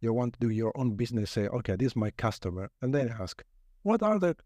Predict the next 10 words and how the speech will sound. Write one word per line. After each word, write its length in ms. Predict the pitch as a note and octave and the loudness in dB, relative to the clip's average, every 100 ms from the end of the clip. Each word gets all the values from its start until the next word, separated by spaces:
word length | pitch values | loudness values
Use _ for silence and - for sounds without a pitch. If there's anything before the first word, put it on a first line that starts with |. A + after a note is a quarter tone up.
| _ _ - | _ _ -4
customer 380 | D#3 - F#2+ F2+ | -2 0 -2 0
can 160 | G2+ | 0
I 60 | F#2 | 0
have? 180 | F2+ - _ - | -2 -4 _ -2
Can 100 | D#3+ | 0
you 60 | |
show 240 | D3 - C3 | 0 2 2
me 100 | A#2+ | 2
different 380 | A#2+ - G#2+ - | 0 0 -2 -2
perspective?" 680 | - - - - - - | -4 -2 -2 -4 -10 -14